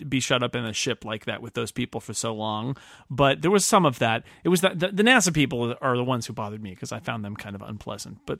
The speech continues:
you know, that's fine. I just, I felt the book was much stronger when it was in space. Um, what more should we say before we move on to what are we reading? Does anybody else have, uh, any, uh, anything they want to bring up about The Martian before we move on?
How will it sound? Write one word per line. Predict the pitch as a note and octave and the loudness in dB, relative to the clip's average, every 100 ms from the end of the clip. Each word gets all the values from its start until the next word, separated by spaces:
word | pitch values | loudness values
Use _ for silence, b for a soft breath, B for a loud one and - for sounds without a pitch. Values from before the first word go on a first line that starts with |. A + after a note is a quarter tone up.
| - | -6
you | F#3 | -6
know, | C#3 | -4
that's | D#3 E3+ | -4 -6
fine. | - F2+ G#2 - | -8 -12 -14 -12
I | A#2+ | -12
just, | A#2+ A#2+ - - B B | -10 -10 -12 -18 B B
I | D3+ | 2
felt | F3+ C#3+ | 2 2
the | |
book | C#3+ C3 | 0 0
was | C3 | 2
much | C#3+ C3 | 2 2
stronger | - C#3+ C3+ B2+ B2 | 2 4 4 2 0
when | A#2+ | 0
it | A#2+ | -2
was | A#2+ B2 | -2 -2
in | A#2 | -4
space. | - A2 G2+ - - B B B B B B _ _ _ _ b b b b b b b - | -2 -2 -4 -8 -10 B B B B B B _ _ _ _ b b b b b b b 0
Um, | D#3 D3+ D3+ D3+ D3 D3 F#3+ | 6 6 6 6 2 -2 -2
what | D#3+ G#3+ | 2 2
more | G#3 F3+ F#3 F#3+ F#3 F#3 | 2 4 8 8 8 6
should | D#3+ E3 | 2 -2
we | D#3 | -2
say | D3+ D#3 | 4 6
before | C#3 B2+ C3 | 4 2 0
we | C3+ | 2
move | C3+ C3 | 2 2
on | B2+ | 0
to | B2 | 0
what | B2 | 0
are | B2 | 0
we | B2+ B2 | 0 2
reading? | B2 A#2 A2 | 0 0 -4
Does | A#2 | -4
anybody | B2+ B2 B2+ | -4 -2 -2
else | B2+ - | -2 0
have, | C3 C3 - - | 0 0 -4 -12
uh, | C#3+ - | -10 -6
any, | C3+ C3 B2+ | -2 0 0
uh, | B2 A#2+ A2+ _ _ D#3+ | 2 0 -4 _ _ -4
anything | D3 D3 C#3+ | -4 -2 -2
they | C3 | 0
want | C3 | -2
to | B2+ | -2
bring | C3+ C3 | -2 -4
up | C#3 | -6
about | C3+ C3+ | -8 -6
The | |
Martian | B2+ B2+ - C#3+ | -6 -6 -6 -10
before | C#3+ C3+ | -8 -8
we | C#3 | -6
move | C#3 C#3 | -6 -6
on? | D3+ | -6